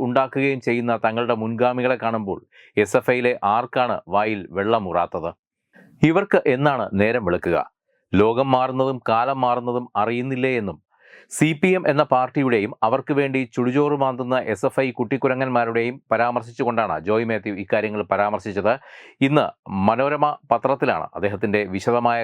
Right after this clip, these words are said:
ലേഖനമുള്ളത്, എസ് എഫ് ഐയെ വിമർശിച്ചുകൊണ്ടുള്ള ലേഖനം. ഇത് ഇപ്പോൾ സമൂഹ മാധ്യമങ്ങളിലും വൈറലായി മാറുകയാണ്. ആ, അദ്ദേഹത്തിൻ്റെ ആ ഒരു, ആ, ലേഖനത്തിൻ്റെ ഒരു പൂർണ്ണ രൂപത്തിലെ പ്രസക്ത ഭാഗങ്ങൾ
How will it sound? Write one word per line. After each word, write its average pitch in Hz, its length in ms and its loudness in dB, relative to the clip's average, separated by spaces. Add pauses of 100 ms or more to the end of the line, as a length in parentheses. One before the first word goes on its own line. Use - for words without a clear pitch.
(160)
ലേഖനമുള്ളത്, 104 600 -2 (120)
എസ് - 120 -6
എഫ് 113 160 -4
ഐയെ 107 200 0
വിമർശിച്ചുകൊണ്ടുള്ള 113 800 -2
ലേഖനം. 101 300 -4 (580)
ഇത് 156 100 4 (160)
ഇപ്പോൾ 139 180 0 (120)
സമൂഹ 147 360 2 (120)
മാധ്യമങ്ങളിലും 139 760 -2
വൈറലായി 113 380 0 (100)
മാറുകയാണ്. 101 480 -2 (600)
ആ, 113 40 6 (140)
അദ്ദേഹത്തിൻ്റെ 156 440 2 (180)
ആ 143 140 2
ഒരു, 143 160 -2 (280)
ആ, 120 40 2 (880)
ലേഖനത്തിൻ്റെ 139 580 0 (120)
ഒരു 123 200 2
പൂർണ്ണ 143 280 2 (100)
രൂപത്തിലെ 135 340 0 (120)
പ്രസക്ത 147 320 -4 (160)
ഭാഗങ്ങൾ 127 400 0